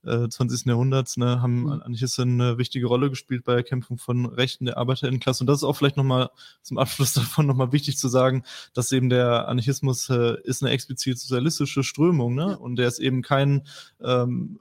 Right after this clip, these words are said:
Speaker 1: irgendwie, ich dümpel vor mich hin in der Z, sonst wie, auch wenn das manchmal heutzutage so interpretiert wird, einfach nur die individuelle Freiheit oder sonst wie, sondern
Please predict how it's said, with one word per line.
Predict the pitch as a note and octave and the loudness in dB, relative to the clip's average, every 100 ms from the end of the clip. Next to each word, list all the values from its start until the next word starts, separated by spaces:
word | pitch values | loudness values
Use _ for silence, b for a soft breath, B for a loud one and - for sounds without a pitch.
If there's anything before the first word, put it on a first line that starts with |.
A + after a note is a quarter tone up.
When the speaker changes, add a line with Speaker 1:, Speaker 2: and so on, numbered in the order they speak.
| - | -6
Speaker 1:
irgendwie, | C3 B2 B2 B2+ C3 B2 B2 A#2+ B B | -4 -4 -4 -2 2 2 2 -2 B B
ich | B | B
dümpel | - C#3+ C3 | -4 -4 -2
vor | C#3+ | -2
mich | C3 B2+ | 0 0
hin | C#3+ | -2
in | C3+ | 0
der | B2+ B2 | -2 -2
Z, | - D#3 | -2 -2
sonst | - C#3 E3 | 0 -2 0
wie, | - | 0
auch | A#2+ A#2+ | -2 0
wenn | |
das | C3+ B2 | -2 0
manchmal | C3 - C3+ | -2 0 -2
heutzutage | C3 B2+ C3 B2 | -2 -2 0 2
so | |
interpretiert | B2+ A#2+ - A2+ - D3+ - | 0 -2 -4 -4 0 0 2
wird, | D3 | -2
einfach | - B2 C3 | -2 -2 -2
nur | |
die | C3 | 0
individuelle | B2+ C3 B2 B2+ | 0 0 0 -2
Freiheit | B2 - C#3 C#3+ | -2 0 2 2
oder | B2 B2 | 0 -2
sonst | B2+ D3 - | -2 -4 -2
wie, | C#3+ | -2
sondern | B2 B2+ B2 | 2 2 0